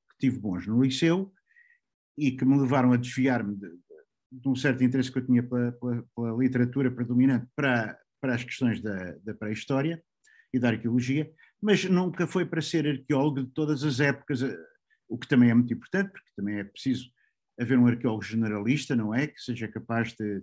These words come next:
ter em atenção os valores arqueológicos patrimoniais do nosso território e de outros territórios. Mas o que me interessou foi qual é a origem do humano.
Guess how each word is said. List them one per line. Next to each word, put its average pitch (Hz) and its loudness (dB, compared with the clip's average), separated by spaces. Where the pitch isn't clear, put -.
ter 120 0
em 107 -2
atenção 107 -4
os 131 -2
valores 120 2
arqueológicos 120 0
patrimoniais 110 4
do 120 2
nosso 117 -4
território 131 -2
e 110 -2
de 98 -8
outros 120 -6
territórios. 120 -4
Mas 147 4
o 131 -6
que 165 -4
me 202 4
interessou 196 0
foi 139 0
qual 185 2
é 220 4
a 214 6
origem 160 4
do 147 2
humano. 120 2